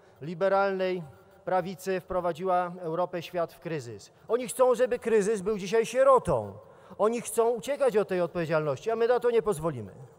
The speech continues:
Gdy będą was pytać,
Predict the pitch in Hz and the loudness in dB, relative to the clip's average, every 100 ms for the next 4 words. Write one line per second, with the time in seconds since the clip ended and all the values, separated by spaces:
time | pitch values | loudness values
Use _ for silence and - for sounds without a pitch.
0 | - - - _ - - - - - - | -20 -20 -20 _ -20 -20 -20 -20 -20 -20
1 | - - - - - - - - - - | -20 -20 -20 -20 -20 -20 -20 -20 -20 -20
2 | - - - - - - - - - - | -18 -18 -18 -18 -18 -18 -20 -20 -18 -18
3 | - - - - - - - - - - | -18 -18 -18 -20 -20 -20 -18 -20 -20 -20
4 | - - - - 147 160 240 254 254 247 | -20 -20 -20 -18 -12 -6 4 6 6 6
5 | 233 226 220 - 240 - 214 202 214 - | 6 6 4 0 -2 2 4 4 0 -8